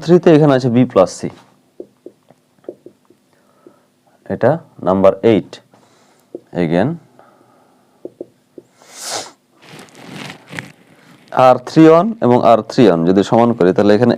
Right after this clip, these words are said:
এক্স জেড প্লাস হচ্ছে ওয়াই জেড। হুম, এক্স জেড প্লাস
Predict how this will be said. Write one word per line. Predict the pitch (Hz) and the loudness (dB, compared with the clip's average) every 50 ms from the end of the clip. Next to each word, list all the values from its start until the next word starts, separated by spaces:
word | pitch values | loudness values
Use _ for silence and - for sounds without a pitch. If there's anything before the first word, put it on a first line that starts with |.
| - 117 | 2 0
এক্স | 113 - - 110 110 | 0 0 -4 -4 0
জেড | 135 139 147 143 - - | 0 0 0 -2 -6 0
প্লাস | 117 110 107 110 107 | 0 0 0 0 -6
হচ্ছে | 95 - 139 160 - - - - | -4 -2 -2 -2 -2 -4 -4 0
ওয়াই | 98 98 92 90 73 | 2 2 2 2 -2
জেড। | 58 50 - - _ _ _ _ _ _ _ _ - _ _ _ _ - | -6 -10 -14 -20 _ _ _ _ _ _ _ _ -20 _ _ _ _ -10
হুম, | 175 190 160 98 - _ _ _ _ _ _ - _ _ _ _ _ _ - _ _ _ _ _ _ _ _ _ _ _ _ - | -10 -8 -8 -10 -14 _ _ _ _ _ _ -20 _ _ _ _ _ _ -20 _ _ _ _ _ _ _ _ _ _ _ _ -8
এক্স | - 98 104 98 101 101 98 107 | -4 -4 -4 -2 -4 -6 -2 0
জেড | 117 123 135 - - - _ _ _ _ _ _ _ _ _ _ - | 0 0 0 -2 -12 -20 _ _ _ _ _ _ _ _ _ _ -4
প্লাস | - 98 95 98 98 | 2 4 4 4 4